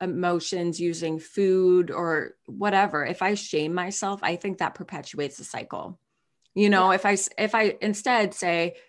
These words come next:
Speaker 1: "You know what? It's okay. Like, I don't have to go further down." Like, if I'm feeling shame and I eat because I'm feeling shame and then I shame myself for eating, it's like,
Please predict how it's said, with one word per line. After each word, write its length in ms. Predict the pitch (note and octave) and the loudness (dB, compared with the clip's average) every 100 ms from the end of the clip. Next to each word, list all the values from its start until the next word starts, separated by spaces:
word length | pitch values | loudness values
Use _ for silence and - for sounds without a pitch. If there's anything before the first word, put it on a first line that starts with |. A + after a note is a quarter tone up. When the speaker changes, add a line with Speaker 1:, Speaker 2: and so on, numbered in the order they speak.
| _ _ _ | _ _ _
Speaker 1:
"You 100 | - | -6
know 160 | C#4 C#4+ | -2 -2
what? 260 | C#4+ C#4 - | -2 -4 -6
It's 160 | C4+ C#4 | -6 -2
okay. 640 | A#3 G#3+ G3+ F#3+ E3+ E3 | -2 -2 0 2 4 2
Like, 300 | F3 F3 F3 | 0 -2 -2
I 160 | - F3+ | -2 0
don't 380 | E3+ F3+ E3+ - | 2 0 0 -4
have 240 | F3 E3 | -8 -6
to 120 | - F3 | -6 -2
go 200 | E3+ D#3+ | -2 -2
further 560 | - - F3+ E3 D#3 | -4 -2 0 2 0
down." 500 | D#3 E3 D#3+ D3 D3 | 0 0 0 0 -4
Like, 160 | D3+ D3+ | -6 -2
if 100 | G#3+ | 2
I'm 160 | A3 | 2
feeling 400 | G#3 A#3+ C#4 C4+ | 2 0 2 2
shame 400 | G#3+ A#3+ G#3 F#3+ | 0 2 4 4
and 100 | F3+ | 2
I 160 | E3+ - | 0 0
eat 200 | G#3+ G#3+ | 0 0
because 300 | F#3 - F#3 | -2 -4 -4
I'm 140 | F#3 E3 | -4 -4
feeling 460 | G3 F#3+ E3+ D#3+ | 2 2 2 -2
shame 560 | D#3 - G#3 F3+ D#3+ D3+ | -4 -2 0 2 2 0
and 120 | E3+ | 0
then 120 | E3 | 0
I 100 | D#3+ | 0
shame 400 | E3+ - A#3 A3+ | -2 -2 0 0
myself 460 | F#3 E3 - E3+ D#3 | 0 0 0 0 0
for 200 | E3 - | -4 -4
eating, 400 | A3 G#3+ F3 D3+ | 0 2 2 0
it's 180 | D#3 - | -4 -8
like, 280 | F#3 D3+ - | -6 -6 -8